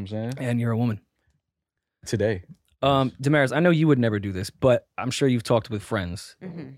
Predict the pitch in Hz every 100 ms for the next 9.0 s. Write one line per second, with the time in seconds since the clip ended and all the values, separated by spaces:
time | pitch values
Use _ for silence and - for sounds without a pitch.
0 | - 123 120 117 135 139 135 117 - 113
1 | 110 120 117 107 101 110 - - - _
2 | - - _ _ _ _ _ _ _ _
3 | _ _ _ _ _ 180 175 165 185 208
4 | 165 - 214 185 180 185 208 240 254 -
5 | 123 123 98 - _ - 180 170 156 147
6 | 113 143 139 - 135 143 - 156 135 _
7 | 110 139 151 - 185 185 _ _ _ 147
8 | 156 - 147 135 131 - - - - 160